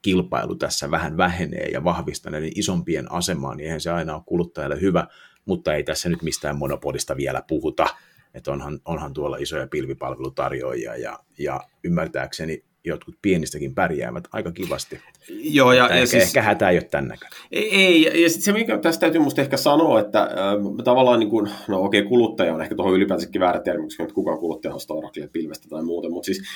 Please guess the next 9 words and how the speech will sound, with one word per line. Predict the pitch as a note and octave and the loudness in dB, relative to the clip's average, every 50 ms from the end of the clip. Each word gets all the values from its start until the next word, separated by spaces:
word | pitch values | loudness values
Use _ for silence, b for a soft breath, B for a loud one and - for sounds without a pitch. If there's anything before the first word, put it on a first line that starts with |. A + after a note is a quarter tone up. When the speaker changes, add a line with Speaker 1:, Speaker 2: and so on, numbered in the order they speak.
| B - | B -2
Speaker 2:
mut | G#2+ G#2 | 0 0
sa-, | C3 B2 A#2+ A2 | 2 0 0 0
sanotaan | G2+ A#2 A2+ A2 A2 A2 G#2+ | 2 4 4 6 6 4 4
niin | G#2 | 4
kuin | - A#2+ B2 C3+ | 2 2 2 4
yrityksen | C#3+ D3 A#2+ - - - - G2 F2+ | 4 2 2 0 -2 -2 0 0 2
näkökulmasta, | F2 F2 - F#2 - G2 F#2+ F#2 F2+ F2 - - F2+ F2+ | 2 0 -2 -6 -4 -2 -2 -2 -2 -2 -4 -4 -4 -2
niin, | F2+ F2+ F2 B B B B B B - - | -2 -2 -2 B B B B B B -6 -4
äh, | D#2 | -2